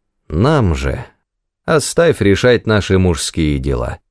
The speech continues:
Король вышел быстрым шагом, испокоив королевы, а та долго сидела в темноте, сжимая руками висок,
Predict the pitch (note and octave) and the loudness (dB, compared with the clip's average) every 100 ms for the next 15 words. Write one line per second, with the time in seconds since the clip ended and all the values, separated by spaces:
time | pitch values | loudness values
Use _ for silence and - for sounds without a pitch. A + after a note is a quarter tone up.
0 | _ _ _ _ _ _ _ _ _ _ | _ _ _ _ _ _ _ _ _ _
1 | - F2 D#3+ C#3 G#2 D3 - A#2+ F#2 E2+ | 0 2 4 4 2 2 2 2 2 2
2 | A2+ - - E2 C#2+ - C3 C3+ A2 G2 | 2 0 -2 -2 -2 -2 0 2 2 2
3 | F2+ - E2 F2 F#2 D#2+ - - C2 B1+ | -2 -2 -4 2 2 2 -2 -4 -2 0
4 | A#2 E2 - - _ _ _ _ _ _ | 0 0 -4 -12 _ _ _ _ _ _
5 | _ _ _ C#2 - D#3 A2+ C3+ A#2 A2 | _ _ _ -4 0 0 2 2 2 0
6 | - E2+ G2 E2 - C#2+ B1+ B1+ - C3 | 0 2 2 2 -2 -4 -4 -4 0 0
7 | C3 G#2+ D2+ B1+ C#2+ A#2 C#3 A#2+ G#2 F#2+ | 2 -2 -6 -4 0 2 4 4 2 2
8 | F#2 E2+ C2 C#2 C2+ - C3+ - | 2 2 0 -4 -4 0 0 0